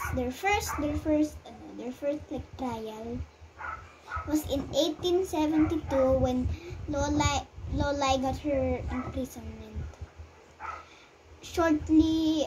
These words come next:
ano, after Rizal went to Ateneo.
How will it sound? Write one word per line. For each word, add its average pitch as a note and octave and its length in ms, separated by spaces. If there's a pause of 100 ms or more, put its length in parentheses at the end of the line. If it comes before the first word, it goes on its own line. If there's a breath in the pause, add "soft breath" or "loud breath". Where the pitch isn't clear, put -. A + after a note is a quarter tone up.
(120)
ano, A3+ 180 (220)
after C4+ 420 (800)
Rizal C4+ 480
went B3 240 (140)
to - 100
Ateneo. A#3 720